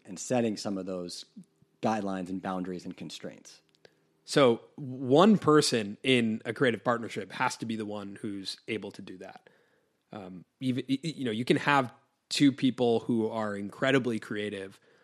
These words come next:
Speaker 2: um, but oftentimes that's why artists have managers or, or agents or, um, are in a partnership with a group that is, is creating those deadlines and creating those restrictions, because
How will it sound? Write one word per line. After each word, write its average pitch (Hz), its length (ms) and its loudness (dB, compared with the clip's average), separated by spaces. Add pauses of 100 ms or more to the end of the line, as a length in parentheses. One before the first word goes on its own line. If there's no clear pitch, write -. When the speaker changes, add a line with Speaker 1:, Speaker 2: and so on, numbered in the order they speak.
(220)
Speaker 2:
um, 95 220 -10
but - 120 -10
oftentimes 143 600 2
that's 123 160 -2
why 117 140 -2
artists 113 440 -4
have 104 320 -8
managers 107 580 -4
or, 104 280 -12
or 113 160 -6
agents 113 500 -4
or, 104 380 -6 (480)
um, 98 320 -14
are 113 180 -2
in 135 160 0
a 113 60 -2
partnership 117 640 -6
with 104 160 -8
a 101 160 -4
group 117 460 2
that 107 180 -6
is, 101 300 -8
is - 140 -10
creating 123 460 0
those 101 200 -8
deadlines 104 520 -10
and 101 140 -14
creating 127 400 0
those 107 220 -4
restrictions, - 580 -14
because 110 480 -8